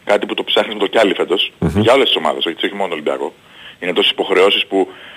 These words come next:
Speaker 1: οι ομάδες δεν μπορούν να προπονηθούν για να βελτιώσουν πράγματα μέσα στις προπονήσεις, τα κάνουν αναγκαστικά με θεωρία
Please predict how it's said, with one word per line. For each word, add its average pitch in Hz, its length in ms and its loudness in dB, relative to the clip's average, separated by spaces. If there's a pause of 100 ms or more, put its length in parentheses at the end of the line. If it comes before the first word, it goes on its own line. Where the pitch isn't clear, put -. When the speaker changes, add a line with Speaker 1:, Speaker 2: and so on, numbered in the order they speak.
(280)
Speaker 1:
οι 95 120 -4
ομάδες 107 600 2 (200)
δεν 123 140 2
μπορούν 117 220 4
να 98 80 0
προπονηθούν 90 460 -4
για 90 100 -4
να 85 100 0
βελτιώσουν 82 480 -2
πράγματα 82 400 2
μέσα 87 140 -2
στις - 100 -10
προπονήσεις, 85 540 0
τα 90 100 -4
κάνουν 107 220 0
αναγκαστικά 110 560 2
με 98 100 -2
θεωρία 98 600 4